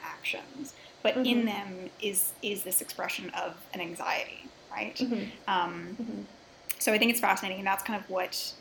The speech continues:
Speaker 1: we're given access to, um, by virtue of not only, you know, Frances going back to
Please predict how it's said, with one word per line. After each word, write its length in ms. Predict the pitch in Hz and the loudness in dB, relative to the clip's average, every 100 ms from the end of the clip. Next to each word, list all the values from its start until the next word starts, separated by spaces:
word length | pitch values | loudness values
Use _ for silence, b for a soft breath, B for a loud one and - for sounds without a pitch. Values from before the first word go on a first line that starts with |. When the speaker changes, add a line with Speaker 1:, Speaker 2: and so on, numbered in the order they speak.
| - | -12
Speaker 1:
we're 420 | 254 190 185 175 175 - - - | -6 0 2 2 -2 -8 -14 0
given 240 | 214 196 | 4 4
access 460 | 180 185 196 - - | 2 -2 -4 -6 -6
to, 400 | - - - 277 - B B - | -6 -6 -6 -8 -10 B B -4
um, 320 | 180 170 170 | -2 0 -2
by 100 | 190 | -2
virtue 380 | 196 196 - 185 | -2 -4 -4 -2
of 100 | 196 | 4
not 160 | 220 | 6
only, 420 | 233 226 208 202 233 - - - | 6 4 2 0 -6 -10 -16 -6
you 80 | 202 | -4
know, 60 | |
Frances 340 | 180 226 208 208 | -2 -2 -2 -2
going 180 | 196 | -2
back 200 | 196 185 | 2 2
to 80 | - | 4